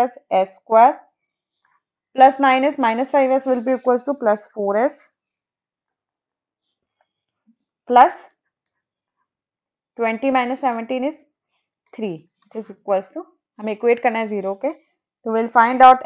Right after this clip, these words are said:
S equals to minus one and minus three are the roots of this equation, and these are also zeros of the system। So in this way we can find out the zeros and poles of the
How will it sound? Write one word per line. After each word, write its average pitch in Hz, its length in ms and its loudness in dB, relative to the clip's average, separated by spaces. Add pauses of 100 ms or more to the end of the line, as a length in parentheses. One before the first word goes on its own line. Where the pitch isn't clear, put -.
S 226 220 4
equals 220 440 -4
to 262 160 -2
minus 202 360 -8
one 262 220 0
and 233 140 -6
minus 190 320 -8 (140)
three 233 220 -6
are 196 280 0
the 220 140 -4
roots 196 240 -8
of 233 200 0
this 196 180 -10
equation, 165 480 -18 (580)
and 196 160 -8
these 226 220 -4
are 240 120 8
also 233 400 2 (580)
zeros 208 460 -2
of 185 220 0
the 330 140 4 (640)
system। 165 360 -6 (800)
So 240 60 4
in 240 120 0
this 277 200 0
way 311 100 4
we 277 120 -2
can 262 200 2
find 247 340 2
out 233 220 6
the 311 140 2 (500)
zeros 226 420 0 (760)
and 233 260 4 (1600)
poles 233 360 4
of 180 220 -2
the 339 180 2